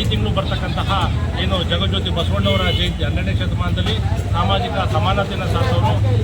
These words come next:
"ಇವನಾರವ, ಇವನಾರವ, ಇವನಾರವ" ಎನ್ನುವ ಸಂದರ್ಭ, "ಇವ ನಮ್ಮವ, ನಮ್ಮವ" ಎನ್ನುವ ಅದಕ್ಕೆ ಇವತ್ತು ಇದೇ ಸಾಕ್ಷಿ. ನೋಡಿ, ಇವತ್ತು ನಾವು ಒಂದು ಸಾವಿರ ಜನಕ್ಕೆ ಮಾಡ್ಬೇಕು, ಕಡಿಮೆ ಅಂದ್ರೂ ಒಂದು ಐದು ಸಾವಿರಕ್ಕೂ ಹೆಚ್ಚು ಜನ ಇವತ್ತು ದಿವಸ ಇವತ್ತು ಪ್ರಸಾದ ದಾಸೋಹ ನಡೀತಾ ಇದೆ. ಹಾಗೆ,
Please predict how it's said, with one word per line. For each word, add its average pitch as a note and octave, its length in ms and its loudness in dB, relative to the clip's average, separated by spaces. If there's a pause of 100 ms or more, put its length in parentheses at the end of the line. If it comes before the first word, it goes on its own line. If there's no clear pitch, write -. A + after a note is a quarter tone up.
"ಇವನಾರವ, G3 440 4
ಇವನಾರವ, G3+ 540 2
ಇವನಾರವ" F3 380 -2
ಎನ್ನುವ E3+ 260 -2
ಸಂದರ್ಭ, F3+ 400 -2
"ಇವ E3 60 -4
ನಮ್ಮವ, A3 400 0
ನಮ್ಮವ" F3+ 360 -4
ಎನ್ನುವ E3+ 200 -4 (840)
ಅದಕ್ಕೆ E3+ 220 -4
ಇವತ್ತು G#3+ 220 -2
ಇದೇ A3+ 200 2
ಸಾಕ್ಷಿ. G3+ 400 -2 (300)
ನೋಡಿ, G#3+ 140 -2
ಇವತ್ತು G#3 320 -4
ನಾವು F#3+ 240 -2 (440)
ಒಂದು A#3+ 160 -2
ಸಾವಿರ A3 240 0
ಜನಕ್ಕೆ G#3 220 -2
ಮಾಡ್ಬೇಕು, G3 300 -2
ಕಡಿಮೆ G#3 240 -2
ಅಂದ್ರೂ A#3 200 0
ಒಂದು G#3 220 -2 (340)
ಐದು A3+ 180 -4
ಸಾವಿರಕ್ಕೂ G#3+ 340 -2
ಹೆಚ್ಚು G#3 220 -2
ಜನ A#3 180 0
ಇವತ್ತು A3 400 -2
ದಿವಸ G#3 340 -2
ಇವತ್ತು F#3 220 -2
ಪ್ರಸಾದ F#3 320 -2 (460)
ದಾಸೋಹ F#3 320 0
ನಡೀತಾ E3+ 200 -2
ಇದೆ. - 440 -4
ಹಾಗೆ, F#3+ 260 2